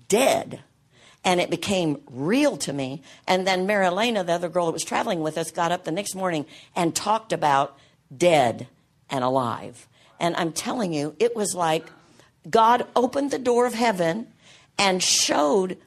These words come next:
me what it means to be dead. Everybody look at your neighbor and say, "If you know Jesus,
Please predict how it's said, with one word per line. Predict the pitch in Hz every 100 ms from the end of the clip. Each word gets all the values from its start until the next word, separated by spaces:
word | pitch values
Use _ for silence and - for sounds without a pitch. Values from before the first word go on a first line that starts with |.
| _
me | - 220 247 185 139 147 156 - -
what | 170 214
it | 220 -
means | 220 190 165 156 - _ -
to | 190
be | 175 170 165 160 - _ 151
dead. | 160 120 98 - - - - _ _ _
Everybody | 175 165 165
look | 156 170
at | 165
your | 165
neighbor | 170 151
and | 147
say, | - 160 147
"If | 156 151
you | 208
know | 240 240
Jesus, | 202 185 165 208 -